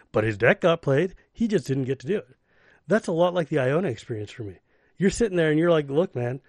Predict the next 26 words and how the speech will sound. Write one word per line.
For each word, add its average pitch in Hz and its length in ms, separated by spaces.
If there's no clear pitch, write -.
I've 139 140
got 160 160
my 135 140
cards. 160 460
I 139 140
was 151 140
hoping 139 280
to 131 120
show 123 240
off 165 160
something 135 360
or 147 160
even 156 200
just 127 140
hang 135 240
out, 160 340
but 131 120
now 151 320
I'm 131 240
pulling 135 220
out 143 100
my 131 180
phone 143 380
and, 131 280
you 123 80
know, 131 260